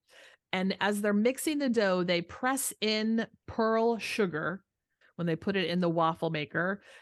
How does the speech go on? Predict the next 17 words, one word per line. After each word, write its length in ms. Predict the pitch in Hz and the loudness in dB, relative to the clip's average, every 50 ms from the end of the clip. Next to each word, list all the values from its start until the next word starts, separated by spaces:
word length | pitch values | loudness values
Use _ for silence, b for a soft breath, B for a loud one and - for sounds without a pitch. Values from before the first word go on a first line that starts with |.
| b b b - | b b b -2
and 160 | 185 185 185 | 0 2 2
then 100 | 185 185 | 2 2
they 140 | 185 180 175 | 2 2 2
bake 300 | 175 - 202 208 208 233 | 2 0 0 0 0 -2
it 100 | 220 - | -2 -2
in 180 | - 175 180 | -2 -2 0
a 120 | 175 175 170 | 0 -2 -4
cast 560 | - - - 220 220 233 240 233 - - - - | -6 -8 -6 -4 -2 0 -2 -2 -4 -10 -8 -4
iron, 440 | - 196 190 180 165 160 160 170 170 | 0 0 2 2 2 0 0 -2 -4
and 180 | - - 170 | -4 -4 -4
it 140 | 170 - - - _ _ _ _ _ _ _ - | -4 -4 -6 -12 _ _ _ _ _ _ _ -4
gets 260 | 202 202 202 - - | -4 -4 -4 -4 -2
that 160 | - 165 - - | -2 -2 -2 -2
really 600 | 175 170 175 185 202 220 220 226 220 220 214 196 - | -4 -4 -2 0 0 2 2 0 0 -2 -4 -6 -10
caramelized, 1040 | - - - 202 214 220 220 220 214 208 202 190 190 185 180 180 175 180 175 - - - | -12 -6 -4 -2 -2 0 0 0 0 0 2 2 4 4 4 2 2 0 -2 -4 -8 -20
flaky 500 | - - - 180 170 170 165 - 185 175 | -12 -6 -2 0 0 0 0 -2 -2 -2
waffle. 600 | 165 160 160 147 151 151 - - 143 - - 156 | 0 2 0 0 -2 -2 -6 -6 -6 -4 -6 -8